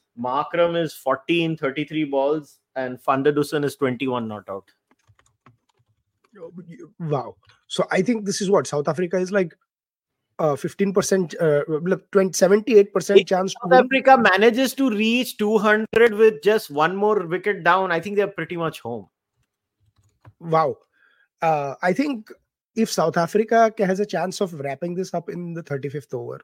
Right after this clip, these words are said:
Speaker 2: or
Speaker 1: ये
Speaker 2: at least
Speaker 1: मतलब
Speaker 2: by
Speaker 1: इतना
Speaker 2: forty.
Speaker 1: मारेंगे वो लोग, म-, अच्छा, मेरा एक और क्वेश्चन है यार, what do you make, like, Pakistan, how can they come to a World Cup in India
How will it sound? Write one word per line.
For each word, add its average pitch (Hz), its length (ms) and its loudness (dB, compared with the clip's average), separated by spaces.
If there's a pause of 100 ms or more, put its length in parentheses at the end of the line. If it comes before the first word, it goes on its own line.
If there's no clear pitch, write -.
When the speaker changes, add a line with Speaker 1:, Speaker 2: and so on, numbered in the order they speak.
(1400)
Speaker 2:
or 185 160 -2
Speaker 1:
ये 160 100 -6
Speaker 2:
at 175 80 -2
least 208 200 6
Speaker 1:
मतलब 202 60 6
Speaker 2:
by 202 60 8
Speaker 1:
इतना 196 200 2
Speaker 2:
forty. 240 120 6
Speaker 1:
मारेंगे 254 380 6
वो 262 200 8
लोग, 226 400 4
म-, 170 280 0 (240)
अच्छा, 359 200 -2
मेरा 339 180 0
एक 226 260 4
और 320 120 -2
क्वेश्चन 285 460 -4
है 240 120 0
यार, 143 200 -4
what 170 220 0
do 302 80 -4
you 403 220 4
make, 208 280 -2
like, 330 300 -10
Pakistan, 269 640 -4
how 196 200 -2
can 294 260 -10
they 294 240 -6
come 214 240 -2
to 240 160 -2
a 226 140 2
World 143 360 -2
Cup 226 200 -6 (120)
in 196 480 -10 (100)
India 139 640 -4